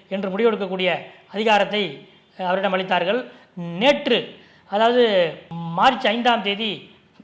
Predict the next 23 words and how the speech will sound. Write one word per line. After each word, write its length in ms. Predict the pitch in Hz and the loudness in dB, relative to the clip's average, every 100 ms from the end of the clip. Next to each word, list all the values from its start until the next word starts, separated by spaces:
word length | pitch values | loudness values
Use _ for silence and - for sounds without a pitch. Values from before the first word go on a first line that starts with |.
| _ | _
நேற்று 280 | 196 214 190 | -8 -8 -4
காலை 300 | 202 226 233 147 - - | 2 4 2 -4 -14 -4
அதிமுக 400 | 208 269 254 247 | -2 0 0 2
சார்பில் 340 | 247 226 240 | 2 0 0
முன்னாள் 260 | 226 226 233 | -2 0 0
அமைச்சர்கள் 500 | 220 214 214 208 185 143 - _ - | 0 -2 -4 -2 -4 -8 -18 _ -4
வேலுமணி, 360 | 240 240 233 | -2 0 -2
தங்கமணி 460 | 214 208 214 208 196 143 - - - | -2 -2 -2 -2 -2 -6 -18 -20 -4
இருவரும் 480 | 214 220 240 202 139 - - - - - _ - - | 0 2 0 -2 -10 -20 -20 -20 -20 -20 _ -8 0
சரத்குமார் 480 | 247 233 247 233 | 0 2 4 6
அவர்களுடைய 580 | 208 208 196 190 180 156 - - - _ | 4 2 0 4 4 2 -4 -16 -20 _
வீட்டுக்கு 340 | 220 233 214 | -2 0 -2
சென்று, 540 | 190 190 233 202 143 - - - - _ | -4 -2 0 0 -2 -10 -20 -20 -20 _
"அண்ணா, 460 | 190 220 208 190 165 156 - _ _ _ _ - | -4 0 2 0 -2 -8 -18 _ _ _ _ -8
நீங்க 280 | 185 196 196 | -6 -2 -2
வந்து, 200 | 190 226 202 175 160 151 - _ _ | 0 2 4 4 2 -4 -12 _ _
நீங்க 240 | 185 196 202 | -6 0 0
அதிமுக 320 | 233 214 208 | 0 0 0
கூட்டணியில 400 | 202 196 190 185 | 0 -2 0 -2
தொ-, 440 | - - - 180 - | -4 -20 -20 -20 -6
தொடரணும்" 480 | 196 196 190 185 240 - - - - _ | 0 4 4 2 0 -2 -12 -20 -20 _
என்று 200 | 208 214 | -6 -2
சொ-, 420 | 214 190 180 180 | 2 4 4 0